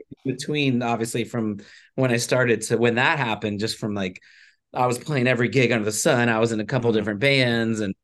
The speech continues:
Speaker 1: you know, playing for nobody in bars and, uh, gigging every weekend, going to school during the week and then playing at nights and stuff. And then,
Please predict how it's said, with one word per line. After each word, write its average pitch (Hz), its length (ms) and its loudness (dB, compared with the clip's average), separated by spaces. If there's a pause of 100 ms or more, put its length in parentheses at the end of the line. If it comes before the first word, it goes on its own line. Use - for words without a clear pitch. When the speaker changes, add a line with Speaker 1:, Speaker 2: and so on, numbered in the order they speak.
(120)
Speaker 1:
you 117 140 0
know, 101 100 0
playing 117 380 0
for 117 100 -2
nobody 113 460 2
in 110 80 0
bars 120 560 4
and, 107 260 -4 (380)
uh, 104 220 -2
gigging 127 340 0
every 120 240 2
weekend, 127 480 0
going 110 140 0
to 107 40 -6
school 120 220 -4
during 117 160 2
the 110 80 -4
week 120 280 -2
and 110 80 -6
then 98 120 -4
playing 107 280 -6
at 101 120 -4
nights 113 280 -6
and 95 80 -10
stuff. 98 320 -8
And 107 140 -4
then, 104 300 -2